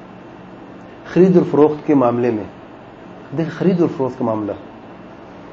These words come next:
اونٹ لیتے تھے، اونٹ کے لین دین کے معاملے میں ان سے غلطی ہوئی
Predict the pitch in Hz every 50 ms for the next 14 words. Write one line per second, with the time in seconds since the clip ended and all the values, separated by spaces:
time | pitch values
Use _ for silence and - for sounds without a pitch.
0 | - - - - - - - - - - - - - - - - - - - -
1 | - - - - - 170 180 208 202 214 175 151 147 147 139 160 165 165 165 175
2 | 185 185 180 - - - - 180 175 180 185 185 180 160 147 139 143 135 131 123
3 | 131 131 131 123 123 127 117 117 113 117 123 135 147 131 139 156 156 - - -
4 | - - - - - 170 - - 127 131 120 - - 123 120 120 139